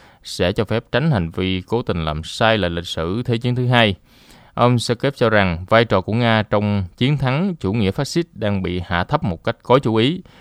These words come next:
trong khi con số nạn nhân cũng bị làm sai lệch. Theo quy định vừa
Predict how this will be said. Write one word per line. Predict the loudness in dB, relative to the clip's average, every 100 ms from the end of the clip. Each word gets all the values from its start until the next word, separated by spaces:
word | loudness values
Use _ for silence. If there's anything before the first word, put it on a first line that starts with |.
| -20 _
trong | 2 2 2
khi | 0 0
con | 0 -2
số | -2 -2
nạn | 0
nhân | 0 0 -2
cũng | -6 -4
bị | -4
làm | -4 -6 -8
sai | -8 -6
lệch. | -6 -8 -20 -20 -20 -20 _ _ _ _ _ -20 _ _ _ _ _ 2
Theo | 4
quy | 4
định | 4 4 4 4
vừa | 4